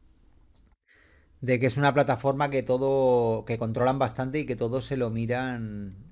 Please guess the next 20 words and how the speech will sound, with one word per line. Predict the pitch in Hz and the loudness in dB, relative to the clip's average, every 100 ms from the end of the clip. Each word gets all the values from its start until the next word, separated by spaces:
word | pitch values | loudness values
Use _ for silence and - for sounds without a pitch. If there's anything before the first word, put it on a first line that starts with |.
| - | -14
eh, | 113 101 98 98 | -8 -8 -8 -10
bastante. | 95 - - 117 113 | -12 -14 -8 -6 -6
Entonces, | 104 104 - | -8 -10 -8
todo | 117 123 | -6 -4
lo | 123 | -4
que | 117 | -4
salga | 120 117 117 | -4 -4 -4
por | 120 120 | -2 -2
aquí, | 113 107 120 147 185 - - - _ _ _ _ | -2 -4 -6 -6 -8 -14 -20 -20 _ _ _ _
pues | 107 107 101 90 | -6 -4 -4 -8
si | - | -10
os | 101 107 | -10 -8
mola, | 104 120 135 | -8 -6 -6
le | |
echáis | 117 110 98 | -6 -8 -6
un | 113 | -6
vistazo | 110 110 - 135 135 165 190 160 | -6 -6 -2 -2 -2 -4 -2 -4
y | 110 113 127 123 107 104 101 - | -6 -8 -8 -8 -8 -10 -10 -10
es | 101 98 101 - - - _ _ _ _ _ _ _ _ _ _ _ _ _ _ | -10 -8 -10 -12 -16 -20 _ _ _ _ _ _ _ _ _ _ _ _ _ _
seguro, | - 131 113 110 98 85 | -4 -2 -2 -4 -6 -12